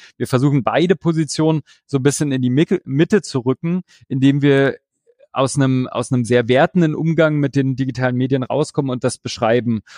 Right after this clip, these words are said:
Und dafür ist es, äh, ist ziemlich essentiell, die psychische und soziale Funktion dieses, der Mediennutzung zu identifizieren und dann für beide beschreibbar zu machen.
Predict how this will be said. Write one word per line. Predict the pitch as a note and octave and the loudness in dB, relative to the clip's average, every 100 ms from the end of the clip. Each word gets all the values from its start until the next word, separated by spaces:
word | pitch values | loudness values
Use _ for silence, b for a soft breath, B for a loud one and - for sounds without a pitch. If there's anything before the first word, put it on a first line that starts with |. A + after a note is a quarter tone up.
| B | B
Und | A#2+ | 0
dafür | A#2+ B2+ D3+ D3 | 2 2 2 2
ist | B2 | 2
es, | C#3+ - | -2 -2
äh, | - - G2+ | -6 -8 -8
ist | G2+ G#2 - - | -8 -10 -14 -12
ziemlich | - E3 - | 0 2 2
essentiell, | C3 - C#3 - C3+ C#3+ D#3 - b _ | -2 -2 -2 0 4 4 2 -2 b _
die | C3 | -8
psychische | - - E3+ - E3 - D#3+ | -8 -4 -2 0 -2 0 0
und | C#3 A#2+ | 0 -4
soziale | A2+ C3+ B2 C#3 | -4 0 0 0
Funktion | C#3 B2 - C#3 D3+ D3 - b b - | -2 -4 0 0 2 0 -6 b b -10
dieses, | B2+ A#2+ A#2+ - - - | -4 -2 -2 -2 -6 0
der | B2 | 2
Mediennutzung | C3 C3+ C3+ C3 - C#3 A#2+ | 2 2 2 0 0 -4 -4
zu | C#3 | -4
identifizieren | B2 B2+ A2 A#2+ - D#3+ F#3+ F#3+ B B | -2 -2 -4 -8 -4 -2 -2 -4 B B
und | C3+ | 0
dann | C3 C3+ | 0 2
für | D3+ | 0
beide | B2+ A#2+ E3 | 2 2 2
beschreibbar | D3 C#3 - B2+ B2 A#2+ A2 | 2 -2 0 0 2 2 0
zu | - A2+ | -2 -4
machen. | G#2 G2 G#2 | -2 -2 -6